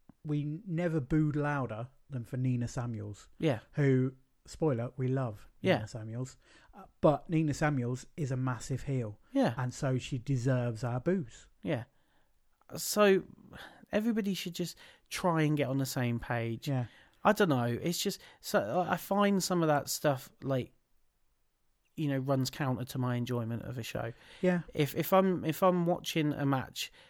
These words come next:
Speaker 2: and the good guy is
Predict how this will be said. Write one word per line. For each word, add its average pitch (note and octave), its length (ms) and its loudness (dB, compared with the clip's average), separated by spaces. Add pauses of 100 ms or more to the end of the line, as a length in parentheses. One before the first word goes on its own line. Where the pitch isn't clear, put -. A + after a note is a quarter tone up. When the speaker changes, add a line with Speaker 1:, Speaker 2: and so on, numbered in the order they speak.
(220)
Speaker 2:
and B2+ 960 2 (180)
the B2 720 -2
good C3 260 0
guy A#2 520 -2
is A#2 320 -6